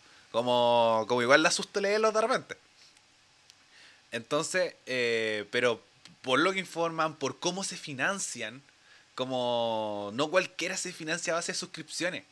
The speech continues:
Como de verdad, mis felicitaciones y que se su-, sustenten así. A, a partir de fondos, a partir de, de suscripciones, y que sea ese su principal medio de, de característica, eh, que los caracteriza, porque así te da la libertad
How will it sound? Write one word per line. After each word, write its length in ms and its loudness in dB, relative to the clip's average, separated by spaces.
Como 180 2
de 120 8
verdad, 1300 4
mis 160 -6
felicitaciones 520 -4
y 40 -10
que 60 -4
se 120 -6
su-, 280 -12
sustenten 580 -6
así. 300 -10
A, 80 -2
a 240 0
partir 300 -2
de 100 -4
fondos, 640 -2
a 60 -2
partir 420 -14
de, 300 -4
de 140 -12
suscripciones, 760 -10
y 60 -8
que 100 -8
sea 160 0
ese 160 -4
su 160 -6
principal 440 -6
medio 300 -6
de, 340 -6
de 140 -6
característica, 800 -4
eh, 100 -8
que 80 -4
los 100 -2
caracteriza, 480 -4
porque 240 -4
así 200 -4
te 100 -2
da 140 4
la 80 0
libertad 600 0